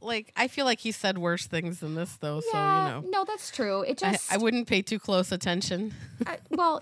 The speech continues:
Speaker 2: you know what really bothered me about it was, like, that he said it was, like, faux outrage. And first of all, just using the word outrage is
Speaker 1: Right.
Speaker 2: very, um, not even wanna say polarizing, but it just gives this connotation of, like,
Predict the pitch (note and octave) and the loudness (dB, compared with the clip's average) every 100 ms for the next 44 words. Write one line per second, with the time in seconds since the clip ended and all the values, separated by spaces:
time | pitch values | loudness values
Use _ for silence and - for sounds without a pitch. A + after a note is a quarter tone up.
0 | - E4+ F4 F4 C#4 G#3+ F#3 F#3+ F#3 F3 | -2 -2 0 0 -2 -4 -4 -2 -2 -2
1 | F#3 F3+ F3 F3 E3+ F3 F3 F#3 F3 D#3+ | -4 -4 -4 -4 -4 -4 -4 -6 -4 -6
2 | D#3+ _ _ _ _ - G#3+ F#3+ F#3 _ | -8 _ _ _ _ -4 0 0 0 _
3 | _ _ _ C4 B3+ A3+ A#3 - G#3 F#3+ | _ _ _ -6 -4 -2 -2 -2 -4 -6
4 | - - F#3+ F3+ F3+ - F3+ E3+ - A3 | -12 -4 0 2 2 0 -4 -4 -4 -2
5 | A#3+ B3 B3 - D#4 F#4+ G#4 G#4 F4 D#4+ | 2 2 0 -4 -6 -4 -2 0 0 0
6 | D#4 G4 F4 D4+ - F#3 G3+ G#3 G#3+ A3 | 0 0 0 -2 0 -2 -2 -2 0 0
7 | - - F#3+ F#3 F3 F3 D#3 D#3 D#3+ - | -4 -4 -2 0 0 2 2 0 -6 -10
8 | _ - F#3 G#3+ G#3 G#3+ G3+ G3+ G3 - | _ -8 0 2 2 0 0 -2 -4 -4
9 | F3+ F3 E3+ E3 D#3+ D3+ _ _ _ - | -4 -4 -4 -6 -10 -12 _ _ _ -20
10 | - - G4 B4 B4+ G4 E4 - F#3 - | -20 -8 -6 0 0 2 0 0 -2 -2
11 | - G#3 C4 D4+ D#4 D#4+ D#4 D#4+ B3+ A3+ | -4 -2 -2 -2 -2 -2 -4 0 2 2
12 | F#4 - C4 B3 A#3+ - - G#3 G3+ F#3+ | 0 0 2 2 0 -4 0 -2 0 -2
13 | F3+ G#3+ F#3+ F3 E3+ F3 E3 | -2 -2 -2 -4 -2 -2 -2